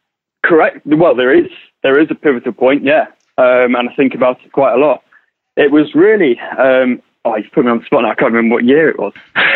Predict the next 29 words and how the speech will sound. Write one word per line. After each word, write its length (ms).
It 140
was 180
either, 380
it 80
was 140
either 360
twenty 200
thirteen 480
or 80
twenty 220
fourteen, 500
whichever 320
year 460
I 200
started 380
doing, 460
I 160
started 360
doing 380
the 400
M 160
S 160
A 280
Asphalt 460
Championship 640
with 160
lots 380
of 80
drivers. 500